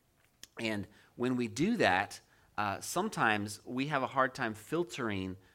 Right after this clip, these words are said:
the message through those experiences. And so I would love, you know, Christy and I would love just to, you know, fill our week with,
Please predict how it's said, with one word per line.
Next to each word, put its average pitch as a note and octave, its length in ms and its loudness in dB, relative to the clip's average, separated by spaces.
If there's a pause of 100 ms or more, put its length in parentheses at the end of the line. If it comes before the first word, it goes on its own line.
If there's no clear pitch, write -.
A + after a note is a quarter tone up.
(160)
the G#2+ 80 -2
message G2+ 520 -4
through C3+ 240 0
those G#2+ 300 0
experiences. - 800 -8 (540)
And A#2 80 -6
so C#3 120 4
I D#3+ 240 12
would E3 160 4
love, C3 500 8
you C3 160 -4
know, A2+ 60 0
Christy D3+ 240 -4
and C#3+ 40 2
I C3 40 4
would B2 100 0
love C3+ 160 6
just C3 220 -8
to, G#2 320 0
you A#2 80 -6
know, G2 60 -8
fill C#3+ 340 2
our B2 160 6
week B2+ 420 -2 (100)
with, G#2+ 480 -2